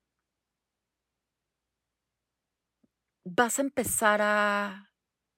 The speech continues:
a dedicarte tiempo a ti, a lo que tú necesitas, a escucharte,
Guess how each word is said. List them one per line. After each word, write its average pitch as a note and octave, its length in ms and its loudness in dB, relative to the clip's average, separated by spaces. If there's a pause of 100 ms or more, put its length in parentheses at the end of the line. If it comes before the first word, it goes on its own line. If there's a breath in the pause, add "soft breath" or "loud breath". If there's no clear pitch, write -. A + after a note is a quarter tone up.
(680)
a A3+ 100 0
dedicarte A3+ 800 -4
tiempo G3+ 840 -6
a F#3 160 -2 (200)
ti, - 440 -6 (1000 soft breath)
a A3 100 0
lo A3 180 4
que A3+ 160 -4 (220)
tú B3 200 -2
necesitas, G#3 1200 -6 (760 loud breath)
a A3+ 100 2
escucharte, - 1000 -4